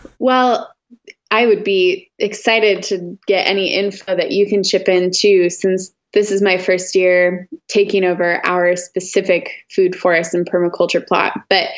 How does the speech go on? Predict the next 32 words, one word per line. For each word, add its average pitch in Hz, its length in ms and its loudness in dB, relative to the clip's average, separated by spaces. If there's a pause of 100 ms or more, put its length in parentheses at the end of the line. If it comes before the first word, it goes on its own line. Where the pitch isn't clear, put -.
(600)
um, 202 300 2
how 208 200 -2
I 262 260 2
understand 254 480 -2
permaculture 202 840 0
is 190 500 0 (120)
it 196 160 2
is 196 380 4 (100)
a 190 720 2 (200)
garden 208 520 2
space 202 560 0
that's 185 360 -2
intended 208 680 2
to 202 120 -4
mimic 185 480 0
what's 180 260 -4
happening 185 560 0
out 180 220 -2
in 180 120 0
nature. 170 500 0
So, 180 480 0 (880)
um, 185 520 0 (240)
we, 202 840 2 (180)
it's - 120 -4
a 208 60 2
no 226 240 4
spray, 196 1040 2
you 185 120 -8
pull 202 240 2
weeds 208 280 -2
by 196 140 0
hand. 185 640 0